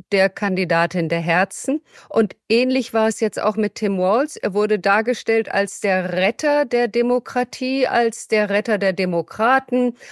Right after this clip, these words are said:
als der Mann aus der Mitte, der aus Minnesota heraus die ganzen Stimmen der sogenannten Flyovers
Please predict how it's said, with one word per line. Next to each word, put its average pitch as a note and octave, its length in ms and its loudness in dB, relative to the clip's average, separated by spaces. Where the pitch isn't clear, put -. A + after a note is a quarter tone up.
als G#3 460 0
der G3 160 0
Mann G3 320 2
aus G#3+ 320 -4
der G#3 140 0
Mitte, B3 600 0
der G3+ 600 2
aus B3 460 0
Minnesota A#3+ 640 0
heraus G#3 720 0
die G#3 100 -4
ganzen A3+ 400 0
Stimmen A3 480 0
der G3 220 2
sogenannten F#3+ 480 -2
Flyovers A3 1000 0